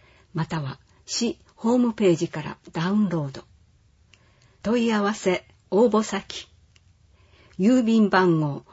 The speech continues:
零六一の一四九八、京町一番地。恵庭市役所、脱炭素推進課。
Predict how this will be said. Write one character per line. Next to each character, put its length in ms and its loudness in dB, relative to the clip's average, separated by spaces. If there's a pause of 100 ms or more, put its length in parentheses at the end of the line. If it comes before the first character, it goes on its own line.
(240)
零 240 4
六 340 -2
一 280 0
の 200 0 (120)
一 340 -4
四 240 2
九 260 4
八、 440 -12 (580)
京 240 2
町 320 0
一 220 -2
番 260 -6
地。 320 -18 (1000)
恵 120 4
庭 460 2
市 200 -2
役 240 0
所、 240 -8 (680)
脱 320 -4
炭 240 0
素 200 -2
推 280 0
進 280 0
課。 220 -14